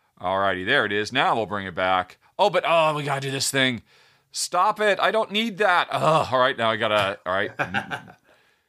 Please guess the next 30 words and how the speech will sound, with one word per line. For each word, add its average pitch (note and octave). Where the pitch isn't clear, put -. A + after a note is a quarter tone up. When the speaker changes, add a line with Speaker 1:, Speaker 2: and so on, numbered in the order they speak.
Speaker 1:
Yeah, B2+
if B2
I, C#3
if B2
I E3
don't F3+
look D#3+
at D3+
this C3
thing C3
every B2+
once B2
in A#2+
a A2
while, G#2
it G#2
kinda A2+
falls F#2
apart. F2+
Um, F#2+
Speaker 2:
Mm. A2
Speaker 1:
and G2+
I G#2
gotta G#2+
do G#2
a G2+
bunch G#2+
of G2
login G#2
stuff. -